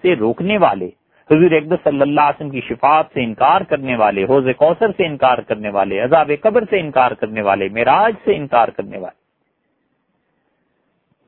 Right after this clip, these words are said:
اور پھر امام بحقی رحمۃ اللہ علیہ نے اور بھی لکھا ہے، بڑا تفصیلی خط ہے ان کا،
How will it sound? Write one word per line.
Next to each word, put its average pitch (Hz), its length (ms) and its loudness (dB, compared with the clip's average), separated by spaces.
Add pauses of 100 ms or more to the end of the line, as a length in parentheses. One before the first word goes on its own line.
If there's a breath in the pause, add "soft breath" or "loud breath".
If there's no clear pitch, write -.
(360)
اور 185 140 4
پھر 285 280 0
امام 269 240 2
بحقی 185 380 0
رحمۃ 147 280 2
اللہ 135 180 0
علیہ 117 260 2
نے 147 240 -4 (720)
اور 208 160 4
بھی 190 140 -2
لکھا 127 320 -4
ہے، - 140 -6 (920)
بڑا 240 160 4
تفصیلی 269 480 0
خط - 260 -2
ہے 131 60 4
ان 117 220 -4
کا، 123 200 2